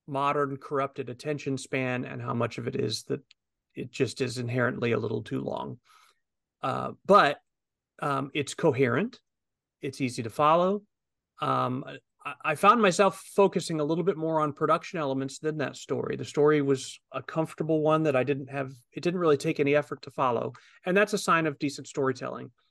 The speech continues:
But some of the production elements that, that were interesting to me was,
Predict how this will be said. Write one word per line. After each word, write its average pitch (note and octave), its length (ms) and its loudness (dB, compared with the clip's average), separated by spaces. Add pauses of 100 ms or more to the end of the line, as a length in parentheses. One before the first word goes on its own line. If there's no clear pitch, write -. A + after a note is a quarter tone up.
(440)
But D3+ 180 0
some G3+ 160 6
of G#3 40 8
the F3+ 80 6
production F3+ 400 4
elements D#3 320 0
that, D3 180 -6 (220)
that D3 160 -2 (160)
were E3 180 2
interesting D3+ 400 -2
to C#3+ 120 -4
me C#3+ 120 0
was, C3+ 540 0